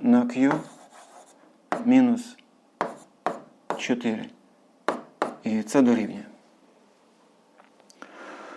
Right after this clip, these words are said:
Ну що ж, дивимося, що тут є, які подібні доданки. У нас є мінус дев'ять кю і плюс дев'ять кю.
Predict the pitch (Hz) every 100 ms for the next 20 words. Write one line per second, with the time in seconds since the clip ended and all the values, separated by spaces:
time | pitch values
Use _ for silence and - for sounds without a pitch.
0 | - 151 147 117 131 143 123 139 131 123
1 | 165 143 120 - 123 120 104 - 120 127
2 | 131 - 113 120 165 151 185 190 - 143
3 | 127 135 - 123 143 139 120 - - -
4 | 127 120 175 - - _ _ - - -
5 | - 139 156 156 160 - 156 160 156 -
6 | _ - 147 - 123 120 - 123 117 117
7 | 113 - 123